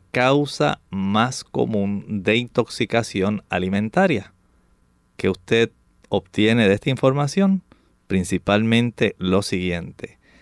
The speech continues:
Ser vegetariano reduce considerablemente el riesgo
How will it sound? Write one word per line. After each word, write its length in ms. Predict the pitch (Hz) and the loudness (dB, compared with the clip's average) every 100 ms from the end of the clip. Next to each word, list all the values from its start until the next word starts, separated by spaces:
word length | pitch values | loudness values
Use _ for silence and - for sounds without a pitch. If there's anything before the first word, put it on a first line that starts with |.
| _ _ _ | _ _ _
Ser 360 | - - 131 156 | -6 0 4 4
vegetariano 760 | 143 143 156 139 123 117 131 | 4 2 2 2 4 2 0
reduce 560 | 120 95 104 123 135 123 _ | 0 2 2 0 -2 -4 _
considerablemente 1500 | - 127 139 147 143 117 107 98 95 107 113 104 98 95 104 - | 0 2 2 -2 -4 0 2 4 2 2 2 2 -2 -2 -4 -2
el 220 | 120 139 | 0 0
riesgo 760 | 139 117 113 113 101 - 120 147 | -2 0 2 2 0 -4 -8 -8